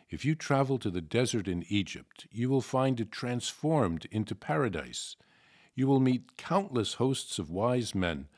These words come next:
leading the angelic life in their mortal bodies. You can see them all over the country, soldiers of the army of Christ, as it were, the royal flock of sheep of indescribable humility,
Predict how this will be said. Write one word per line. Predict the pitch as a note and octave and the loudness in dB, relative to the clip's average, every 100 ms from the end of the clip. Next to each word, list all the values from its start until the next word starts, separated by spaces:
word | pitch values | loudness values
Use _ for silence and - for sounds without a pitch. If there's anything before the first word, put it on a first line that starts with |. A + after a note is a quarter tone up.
| - - _ | -20 -20 _
leading | F#2+ C#3+ D#3+ G2+ E2+ | -2 0 2 2 0
the | F2 | 0
angelic | F2 F2+ A#2 A#2+ - | 0 2 2 2 0
life | G#2+ F#2 D#2+ - | 0 0 -2 -4
in | E2+ | -2
their | E2+ | 0
mortal | F2+ G#2+ G#2 | 2 2 0
bodies. | F#2+ F#2 D#2+ C#2 - - - _ _ - - _ _ - | 2 0 0 -6 -14 -16 -20 _ _ -20 -20 _ _ -20
You | - C3 | -4 -2
can | D3 B2 | 0 -2
see | - F3+ | -2 0
them | D3+ G#2 | 2 2
all | G2+ B2 A#2+ | 4 4 4
over | B2 B2+ | 2 0
the | B2 | -6
country, | - D3+ C3+ - C2+ C2 _ _ _ | -2 0 0 -2 -10 -12 _ _ _
soldiers | - - C#3+ D3+ A#2+ E2+ C#2+ D#2+ | -8 -2 2 2 0 -6 -6 -8
of | |
the | D#2+ - | -8 -6
army | G#2+ C#3 C#3+ B2 | 2 4 4 2
of | G#2 | 0
Christ, | - F#2+ C2+ - - - - | -2 -2 -2 -6 -12 -14 -12
as | D#2 | -10
it | E2 | -6
were, | E2 F2+ G#2+ - - - - - | -2 0 0 -2 -20 -20 -20 -8
the | F2+ | -4
royal | F#2 C3 D3 C#3 | 0 2 4 2
flock | A#2 C#3 C3+ - | 0 -4 -4 -4
of | G2 | -4
sheep | - - C3 - | -4 0 -2 -2
of | E2+ - - | -10 -10 -6
indescribable | C#3+ D#3 B2+ A2+ - B2+ C3 B2+ A#2+ A2+ | 0 0 0 -4 -2 2 2 0 0 -2
humility, | - A2+ G2 G2 E2 - C2+ | -4 -4 0 0 -2 -6 -12